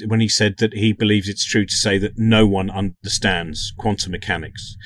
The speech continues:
Now, that was sixty years ago. What has changed? D-, in terms of our understanding, this incredibly counter-instinctual world, how much has changed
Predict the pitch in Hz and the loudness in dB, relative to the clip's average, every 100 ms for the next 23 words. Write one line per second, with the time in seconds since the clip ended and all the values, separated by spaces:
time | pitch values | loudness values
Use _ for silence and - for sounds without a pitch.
0 | - - 143 202 - - - - - 143 | -14 -2 2 2 2 0 0 -2 -6 -6
1 | 127 123 98 90 85 73 - - - - | -2 0 0 -4 -10 -12 -16 -20 -20 0
2 | 151 226 - 180 151 - - 95 85 76 | 4 4 4 0 0 -2 -2 -2 -4 -14
3 | - - _ _ - 135 120 156 131 - | -20 -20 _ _ -14 -10 -2 2 2 4
4 | 196 208 156 131 117 - 131 131 113 - | 4 4 4 4 4 4 0 2 -2 2
5 | 113 110 123 107 - 113 - 127 151 156 | 2 2 0 -4 -4 -6 0 2 2 0
6 | 127 - 120 123 - 117 101 - - 107 | -4 -2 0 0 -2 -4 -4 -4 -2 -4
7 | - - 95 95 95 95 92 98 82 78 | -4 -4 -2 -2 -6 -8 -2 0 0 -4
8 | 95 - _ _ _ _ _ _ - _ | -10 -14 _ _ _ _ _ _ -20 _
9 | _ - 143 156 151 - 120 - 113 107 | _ 0 2 2 0 -4 -8 -4 -2 -2
10 | 98 - - | -4 -10 -16